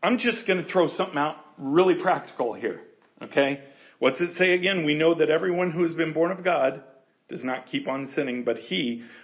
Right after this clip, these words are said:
who is born of God protects him, and the evil one does not touch him." If you take that verse on face value, then you've gotta believe that you don't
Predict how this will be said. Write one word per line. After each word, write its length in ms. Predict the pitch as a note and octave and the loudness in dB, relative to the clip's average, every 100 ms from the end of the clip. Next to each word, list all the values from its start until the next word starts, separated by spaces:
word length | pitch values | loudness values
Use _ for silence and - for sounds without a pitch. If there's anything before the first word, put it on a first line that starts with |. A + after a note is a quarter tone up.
| - | -4
who 100 | C#3+ | 0
is 100 | B2 | 0
born 260 | - C3+ E3 | -2 -2 -2
of 140 | D#3 | 0
God 300 | D3+ B2 - | 0 0 -6
protects 500 | - A#2+ - A3 - - | -6 -4 -4 -6 -8 -12
him, 300 | G#2 A2 - _ _ _ _ _ - | -10 -12 -16 _ _ _ _ _ -4
and 140 | B2+ | -4
the 80 | - | -4
evil 340 | F3+ F3 C3+ | -4 -2 -4
one 180 | B2+ B2 | -4 -4
does 220 | C3 B2 | -6 -6
not 220 | C3+ B2+ | -6 -8
touch 240 | - D#3 - - | -4 -4 -4 -10
him." 240 | F#2+ - _ _ _ _ _ _ _ _ _ _ _ _ _ _ _ _ _ _ _ _ _ _ _ _ _ _ B2+ B2 B2 B2+ B2 _ _ _ _ _ _ _ | -12 -14 _ _ _ _ _ _ _ _ _ _ _ _ _ _ _ _ _ _ _ _ _ _ _ _ _ _ _ _ _ _ _ _ _ _ _ _ _ _
If 180 | B2+ - | -12 -8
you 140 | D#3+ F#3+ - | -8 -8 -8
take 260 | G3 - | -10 -4
that 340 | F3+ - - C#3 | -4 -4 -10 -6
verse 480 | D3+ G#2 - - - _ _ | -4 -4 -10 -16 -20 _ _
on 200 | A#2 A2 | -10 -6
face 240 | C3 - - | -6 -6 -4
value, 420 | B2 A2+ F2+ - - _ - - _ _ _ _ _ _ _ _ _ _ _ _ _ _ _ | -4 -4 -10 -14 -20 _ -16 -16 _ _ _ _ _ _ _ _ _ _ _ _ _ _ _
then 160 | A#2 B2+ | -16 -12
you've 240 | C#3+ - | -12 -10
gotta 180 | E3+ E3 | -10 -8
believe 420 | C3+ C3+ F#3 - | -8 -6 -6 -6
that 160 | F3 - | -8 -8
you 100 | D3+ | -8
don't 240 | E3 - | -8 -10